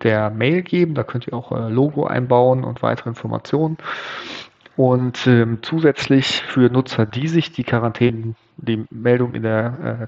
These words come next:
Quarantäne angucken können, die haben jetzt automatisiert die Möglichkeit, die auch freigeben zu lassen.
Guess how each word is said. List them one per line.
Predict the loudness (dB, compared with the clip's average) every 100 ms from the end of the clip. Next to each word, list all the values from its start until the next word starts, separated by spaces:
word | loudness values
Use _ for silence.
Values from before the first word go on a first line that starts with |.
| -4
Quarantäne | -4 -4 -2 -2 -2
angucken | -4 -6 -6 -6
können, | -6 -4 -4 -6 -14 -20 _ _ _ _ _ -10 -2
die | 0
haben | 2
jetzt | 0 2
automatisiert | 0 2 0 2 4 4 4
die | 2
Möglichkeit, | 2 2 -2 -4 -2 -2 -2
die |
auch | -4 -4
freigeben | -2 -2 0 -2 -2
zu | -6
lassen. | -6 -6 -6 -8